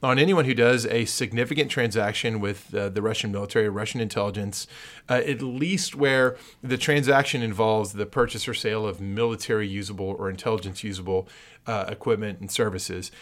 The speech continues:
And so there's a lot of ambiguity about what's in and what's out, and you're, you're basically told on the ofac website, "Well, consult with the State Department, and they'll help you figure out whether you can do that deal or not."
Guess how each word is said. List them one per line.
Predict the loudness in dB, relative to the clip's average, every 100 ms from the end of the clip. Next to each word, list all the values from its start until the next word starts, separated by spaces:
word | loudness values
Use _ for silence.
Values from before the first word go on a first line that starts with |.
| -14 -6
And | -4 -6 -8
so | 0 2
there's | 2 6
a |
lot | 6
of | 6
ambiguity | 4 2 0 2 2
about | 0 0
what's | -2 0
in | -2
and | -2
what's | -4 2
out, | 6 6 4 0
and | -6
you're, | -6 -8
you're | -8 0
basically | 0 0 -6
told | 0 0 2
on | -2
the | -6 -4
ofac | -4 -2 -2 -2
website, | -6 -4 -8 -8 -12 -20 -4
"Well, | 0 0
consult | -4 0 2
with | 2
the | -4
State | 0 0
Department, | 0 0 0 0
and | -4
they'll | -4
help | -2 -2
you | -2
figure | -4 -2
out | -2 -2
whether | -6
you | -6 -6
can | -8
do | -4 0
that | 0 -2
deal | -4 -4 -4
or | -4
not." | 2 2 2